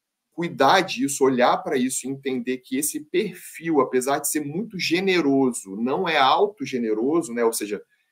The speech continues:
tá faltando generosidade comigo, tá faltando prioridade comigo, né? Porque eu dou muito pro outro e nada, nada de errado dar pro outro, nada de errado ser generoso com o outro, mas a gente precisa,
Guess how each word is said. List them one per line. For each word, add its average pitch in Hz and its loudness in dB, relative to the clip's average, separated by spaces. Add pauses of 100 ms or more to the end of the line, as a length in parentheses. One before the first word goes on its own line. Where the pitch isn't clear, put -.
(200)
tá 123 2
faltando 143 2
generosidade 127 0
comigo, 123 -4
tá 123 -12
faltando 139 -2
prioridade 135 0
comigo, 117 -6 (340)
né? 107 0
Porque - -6
eu 113 2
dou 113 2
muito 117 -2
pro - -8
outro 113 0
e 110 -6
nada, 120 -2
nada 156 -2
de 180 0
errado 147 -2
dar 113 0
pro - -10
outro, 110 -2
nada 117 -4
de - -8
errado 160 -4
ser - -2
generoso 135 2
com 113 -12
o 110 -2
outro, 135 0 (480)
mas 117 4
a 123 -2
gente - -6
precisa, 156 -4